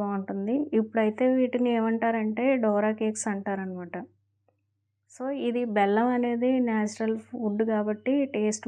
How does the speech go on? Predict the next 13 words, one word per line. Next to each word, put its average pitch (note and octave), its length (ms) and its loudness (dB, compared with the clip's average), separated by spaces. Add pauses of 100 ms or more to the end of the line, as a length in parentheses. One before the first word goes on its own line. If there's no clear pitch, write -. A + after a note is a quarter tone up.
మాత్రం A#3 360 2 (100)
చాలా G#3 340 0
బాగుంటుంది. G3+ 500 -2 (800)
మీరు A3 200 0 (140)
తప్పకుండా A3 540 -2
ట్రై G#3 160 2 (140)
చేయండి. G#3+ 380 0 (2500)
ఇది A3 160 -16
చేసుకోవటం A#3+ 540 -2 (120)
కూడా B3 160 0 (180)
చాలా G#3+ 300 2 (120)
ఈజీ A3+ 220 2 (120)
అనమాట. G3+ 300 -2